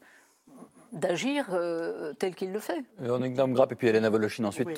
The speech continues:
Speaker 2: notamment sur la manière dont les Russes ont accueilli la, la chose, si vous avez des informations là-dessus.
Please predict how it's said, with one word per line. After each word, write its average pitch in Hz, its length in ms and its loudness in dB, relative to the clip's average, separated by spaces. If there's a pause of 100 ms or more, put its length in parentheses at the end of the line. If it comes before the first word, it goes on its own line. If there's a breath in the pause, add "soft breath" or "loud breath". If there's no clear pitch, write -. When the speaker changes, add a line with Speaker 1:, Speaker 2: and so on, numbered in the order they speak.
Speaker 2:
notamment 139 380 4
sur 131 160 4
la 120 120 6
manière 127 320 2
dont 139 80 2
les 117 100 4
Russes 139 240 0
ont 107 80 2
accueilli 113 320 0
la, 98 360 2
la 110 120 0
chose, 131 200 0
si 120 80 -6
vous 110 100 4
avez 110 140 6
des 110 80 2
informations 107 380 0
là-dessus. 101 280 -2